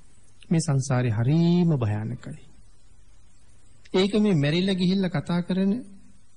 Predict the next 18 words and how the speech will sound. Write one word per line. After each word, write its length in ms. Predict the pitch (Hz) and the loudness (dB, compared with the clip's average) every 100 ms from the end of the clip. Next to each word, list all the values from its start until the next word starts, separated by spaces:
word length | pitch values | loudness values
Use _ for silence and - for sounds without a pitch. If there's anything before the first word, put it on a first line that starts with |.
| - - - - - - - - - - - 147 | -20 -20 -20 -20 -20 -20 -20 -20 -20 -20 -6 0
නිරය, 380 | 143 156 180 196 196 208 - - - - - | 2 2 2 0 -2 -6 -12 -18 -20 -20 -20
තිරිසන් 460 | - 147 160 170 185 | -4 -2 0 0 2
ලෝකේ, 320 | 185 185 180 165 | 2 0 -2 -4
ප්‍රේත 320 | 151 165 160 | -2 -2 0
ලෝකේ, 380 | 185 185 175 160 | 0 0 0 0
අසුර 280 | 135 - 180 | -2 0 0
ලෝකේ 480 | 185 185 175 190 196 - - - - - - - - - - | 2 0 -2 -6 -8 -12 -20 -20 -20 -20 -20 -20 -20 -20 -12
ඔය 200 | - 156 | -2 0
ගැන 200 | 160 175 | 2 2
විතරක් 380 | 180 170 185 180 | 2 2 0 0
නෙමෙයි 280 | 165 180 233 | 2 2 4
බුදුරජාණන් 600 | 175 160 160 147 147 143 | 2 2 2 2 2 2
වහන්සේ 240 | 135 135 143 | 2 2 0
සංසාරේ 460 | 147 143 143 147 | 0 0 0 2
භයානකයි 500 | 143 147 185 180 156 | 2 4 4 2 0
කියලා 240 | 151 143 151 | 0 0 2
දේශනා 380 | 208 - 127 110 | 0 0 -2 -2
කළේ. 320 | 226 - | -8 -12